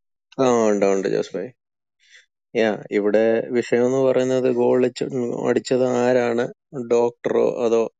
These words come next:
ആ, പാസ്റ്ററോ എന്നുള്ള വിഷയമാണല്ലോ. അപ്പൊ ഇന്നലെ, ആ, ഇന്നലത്തെ ചർച്ച ഞാൻ, ആ, almost മുഴുവനും കേട്ടായിരുന്നു. അതിനകത്ത്, ആ, ഗഫൂർ sir പിന്നെയും പിന്നെയും ഒരു കാര്യം തന്നെ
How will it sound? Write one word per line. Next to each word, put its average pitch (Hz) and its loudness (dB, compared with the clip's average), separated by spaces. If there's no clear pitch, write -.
ആ, 113 0
പാസ്റ്ററോ 113 0
എന്നുള്ള 107 0
വിഷയമാണല്ലോ. 104 -2
അപ്പൊ 107 -2
ഇന്നലെ, 143 0
ആ, 120 0
ഇന്നലത്തെ 123 -2
ചർച്ച 131 -2
ഞാൻ, 127 2
ആ, 123 -2
almost 151 0
മുഴുവനും 147 0
കേട്ടായിരുന്നു. 120 0
അതിനകത്ത്, 135 0
ആ, - -10
ഗഫൂർ 117 0
sir 151 0
പിന്നെയും 147 0
പിന്നെയും 151 2
ഒരു 139 2
കാര്യം 151 2
തന്നെ 143 0